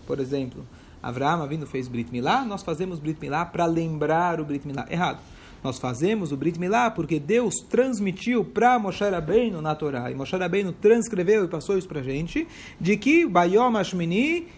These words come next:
Imol Besaru Laton. No oitavo dia você deve fazer o Brit Milá. Ou seja, ele é o maior transmissor, ele foi o transmissor único, na verdade, de passar pra gente todas as mitzvot.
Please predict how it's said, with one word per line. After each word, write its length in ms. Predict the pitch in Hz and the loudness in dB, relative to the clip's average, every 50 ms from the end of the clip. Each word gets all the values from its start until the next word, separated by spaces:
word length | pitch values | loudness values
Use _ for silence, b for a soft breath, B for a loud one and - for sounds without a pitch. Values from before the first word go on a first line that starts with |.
| B - | B -2
Imol 420 | 170 185 185 190 214 226 226 214 | -2 0 2 2 4 4 4 4
Besaru 420 | 190 190 180 - 190 180 175 175 165 | 2 0 0 0 0 2 2 0 0
Laton. 320 | 160 156 151 - 127 123 | -2 -2 -2 -2 -2 -2
No 80 | 135 143 | 0 0
oitavo 440 | 156 151 147 220 226 240 202 214 226 | 0 0 2 2 0 0 0 -2 -6
dia 240 | 196 220 285 285 240 | -6 -4 -4 -4 -4
você 220 | 220 202 - 175 | -6 -8 -8 -6
deve 240 | 165 170 175 180 165 | -4 -4 -4 -4 -4
fazer 380 | 175 165 143 135 143 139 139 - | -6 -8 -4 -4 -4 -4 -4 -6
o 60 | 147 | -8
Brit 200 | 135 135 127 - | -8 -8 -8 -8
Milá. 280 | 139 131 123 117 117 - - B B B B B B B | -8 -10 -10 -10 -10 -12 -16 B B B B B B B
Ou 120 | 185 196 | 0 0
seja, 400 | 190 - 202 175 156 127 131 - - - - | 2 2 2 2 2 0 -2 -8 -8 0 4
ele 200 | 214 269 294 269 | 4 4 4 4
é 60 | 254 | 2
o 60 | 220 | 2
maior 400 | 190 180 180 185 180 190 226 233 | 2 2 2 2 2 2 2 0
transmissor, 880 | 233 - 240 220 220 202 170 170 185 175 - - 208 240 262 196 - - - | 0 0 0 0 2 2 0 -2 -2 -2 -2 0 0 2 2 2 0 -2 -2
ele 160 | - 160 156 | 0 0 0
foi 220 | - - 196 202 | 2 2 2 2
o 80 | 170 139 | 0 -2
transmissor 640 | - 165 165 160 147 151 143 - - 220 214 170 - B B B B B B B B B - | -2 -2 -2 -2 -2 -4 -6 0 2 4 4 4 0 B B B B B B B B B 2
único, 380 | 190 233 302 269 185 - - 151 | 4 4 4 4 0 -2 -4 -4
na 80 | 147 | -4
verdade, 440 | 139 147 147 151 160 208 247 208 180 | -4 -2 -2 0 0 0 0 -2 -4
de 80 | 160 - | -6 -6
passar 400 | - 170 156 - - 220 240 240 | -4 -4 -4 -2 0 0 0 0
pra 160 | 240 196 180 | -2 -4 -6
gente 300 | 143 175 196 190 - - | -4 -4 -6 -6 -8 -6
todas 320 | - 165 170 156 160 147 | -4 -4 -4 -2 -4 -6
as 120 | 143 135 131 | -6 -8 -10
mitzvot. 380 | 147 135 - - 147 120 117 | -12 -14 -12 -10 -8 -8 -8